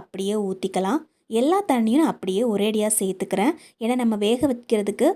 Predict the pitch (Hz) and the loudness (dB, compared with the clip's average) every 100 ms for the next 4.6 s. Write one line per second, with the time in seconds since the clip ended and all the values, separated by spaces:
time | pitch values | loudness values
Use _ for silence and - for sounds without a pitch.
0 | - _ - 233 233 330 320 220 262 294 | -2 _ -8 -4 0 2 2 2 0 0
1 | 240 196 196 349 285 208 202 254 370 285 | 0 0 0 0 0 0 2 2 2 4
2 | 254 214 202 190 190 320 240 196 208 240 | 4 4 2 0 -2 -2 -4 -4 -2 -2
3 | 190 196 190 185 190 175 220 403 _ _ | -2 -2 -4 -2 -4 -2 -2 -2 _ _
4 | _ _ _ - 214 | _ _ _ -18 -2